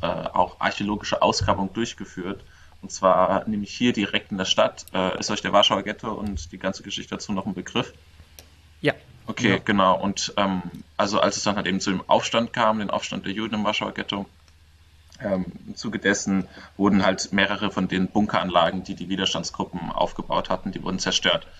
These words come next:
Speaker 1: Und, äh, einer dieser wieder-, oder einer dieser Bunker halt eben, der ist sozusagen zusammengefallen und den haben die jetzt in einer archäologischen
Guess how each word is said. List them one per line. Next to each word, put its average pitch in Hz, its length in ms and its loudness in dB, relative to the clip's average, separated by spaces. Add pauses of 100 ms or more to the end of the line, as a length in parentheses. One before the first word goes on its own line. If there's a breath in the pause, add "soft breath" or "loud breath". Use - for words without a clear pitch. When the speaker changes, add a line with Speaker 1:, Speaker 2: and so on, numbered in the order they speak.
(400 loud breath)
Speaker 1:
Und, 92 480 -4
äh, 90 380 0 (480)
einer 110 240 4
dieser 107 280 0
wieder-, 104 380 2
oder - 160 2
einer 113 120 4
dieser 107 180 4
Bunker 113 400 0
halt 104 180 -4
eben, 113 320 2 (180)
der 90 140 2
ist - 340 -6
sozusagen 98 260 -2
zusammengefallen 110 520 0
und - 160 -6
den 110 160 2
haben 101 160 0
die 113 160 -2
jetzt - 500 0
in 90 140 -6
einer 90 220 2
archäologischen 104 560 0